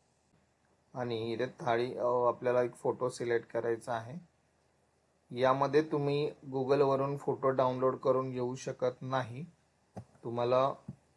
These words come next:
स्वतःचेच फोटो टाकावे लागणार आहे. यानंतर तुमच्या प्रोफाईल, अ, रेस्टॉरंटचा जो पण तुम्ही, अ, लोगो तयार करून घेऊ शकता,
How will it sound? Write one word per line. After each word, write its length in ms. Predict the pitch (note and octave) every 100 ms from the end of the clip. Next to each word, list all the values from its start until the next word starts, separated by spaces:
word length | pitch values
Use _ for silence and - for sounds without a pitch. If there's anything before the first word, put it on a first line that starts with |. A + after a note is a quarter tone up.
| -
स्वतःचेच 640 | - C3 - B2 C#3 D3
फोटो 300 | - B2+ C3
टाकावे 520 | D3 C3+ - A#2+ B2
लागणार 360 | B2 A2 A2+ A2+
आहे. 400 | A#2 A2+ A2 - _ _ _ _ _ _ _ _ _ -
यानंतर 360 | B2 C3+ C#3+
तुमच्या 260 | D3 C#3+ D#3
प्रोफाईल, 640 | D#3+ D3 B2+ D3 C#3+ D3
अ, 400 | C#3 - C3 C3
रेस्टॉरंटचा 560 | C3+ C3 - C#3+ C#3 C#3+
जो 140 | C3+
पण 260 | C#3 D3 D3
तुम्ही, 320 | D3 C#3+ C#3+
अ, 140 | C#3 C3+ -
लोगो 360 | C3 C3 B2+ C3+
तयार 240 | C#3 C3 C3
करून 320 | C3+ C3 C3
घेऊ 140 | C3+
शकता, 460 | C3+ C3 - C3